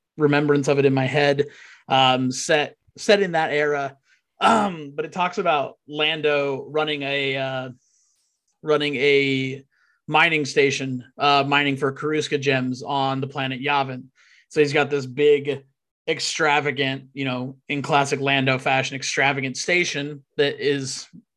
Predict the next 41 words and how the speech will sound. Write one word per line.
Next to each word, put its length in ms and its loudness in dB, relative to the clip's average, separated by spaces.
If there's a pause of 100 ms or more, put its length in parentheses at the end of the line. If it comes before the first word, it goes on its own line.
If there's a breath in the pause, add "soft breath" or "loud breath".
part 220 2
of 100 -6
that. 220 2
And 100 -8
so 160 0
I 100 4
just 200 -6
kind 200 -4
of 120 -8
like, 320 -4 (500)
"Where 140 2
do 40 4
I 120 6
wanna 160 4
start 260 0
this 140 -10
campaign? 680 -6 (720)
Let's, 480 0
let's 200 2
just 180 0
grab 280 4
Gem, 380 0
Gem 300 2
Diver 280 2
Station 480 0
and 380 -6
out 160 0
of 120 -4
that 220 0
series 400 -4
and, 340 -6
and 420 -4 (400)
have 260 -2
it, 300 -2
have 180 -2
a 60 -4
throw 240 2
a 60 0
party 360 0
on 180 -4
there." 320 -8